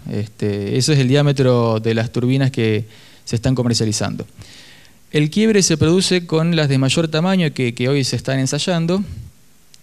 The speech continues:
Este que está acá, ciento sesenta metros, es el límite de tamaño para la zona terrestre,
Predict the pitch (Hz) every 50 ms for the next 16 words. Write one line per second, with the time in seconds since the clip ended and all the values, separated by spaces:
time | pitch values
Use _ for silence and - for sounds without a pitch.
0 | - - - - - 208 202 175 - 185 156 151 147 - 151 156 190 185 - -
1 | 170 170 160 151 135 131 - 160 156 151 143 160 175 175 175 160 143 139 139 139
2 | 135 131 139 151 156 151 147 - 143 139 135 127 - - - - - - - -
3 | - - - - - - 127 123 113 127 120 123 135 143 147 143 139 123 123 117
4 | 113 110 110 110 107 - - 131 127 120 113 113 110 - 101 110 - - 120 117